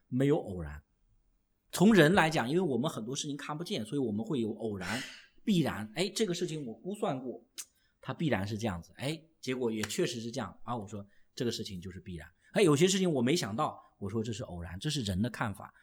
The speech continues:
但是从上帝来讲的话，他是掌管万有。所以当我们真正知道这一点的时候，我们说这个世界的结局不是不确定的，像无神论的那样子，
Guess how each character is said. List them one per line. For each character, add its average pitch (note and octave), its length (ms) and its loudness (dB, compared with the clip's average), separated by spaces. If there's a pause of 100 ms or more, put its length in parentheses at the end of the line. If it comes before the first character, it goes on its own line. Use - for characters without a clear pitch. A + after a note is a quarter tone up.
(140)
但 D3+ 160 6
是 C#3+ 100 -2
从 B2 180 -4
上 F3 300 4
帝 F3 100 -2
来 G#2+ 140 -4
讲 G#2+ 160 -6
的 F2 60 -10
话， G2 200 -6 (280)
他 F#3+ 280 8
是 F#3 200 4
掌 G#2+ 200 0
管 G#2+ 160 0
万 G#2 160 -2
有。 D#2 200 -8
所 - 120 2
以 E3 60 10
当 A#3 260 10
我 G3 140 12
们 D#3+ 240 6 (300)
真 C4+ 200 12
正 A#3 160 10
知 G#3 160 4
道 G#3 140 10
这 C4 140 6
一 G#3 60 8
点 D3 180 4
的 C3 40 2
时 D3 120 0
候， C#3+ 60 4
我 A#2+ 40 2
们 C3+ 100 0
说 F3 140 0
这 F3+ 160 -4
个 - 80 2
世 - 220 4
界 G3+ 160 0
的 D3+ 40 -2
结 C#3+ 240 -2
局 C3+ 220 -4
不 A3+ 180 -8
是 A#3+ 200 -2
不 D#3 120 -8
确 F3 240 0
定 E3 240 -2
的， - 140 -10 (220)
像 F3 260 2
无 C3 100 -4
神 E3+ 160 -2
论 D3+ 220 6
的 A#2 80 0
那 A2 140 -2
样 G2 200 -6
子， - 140 -20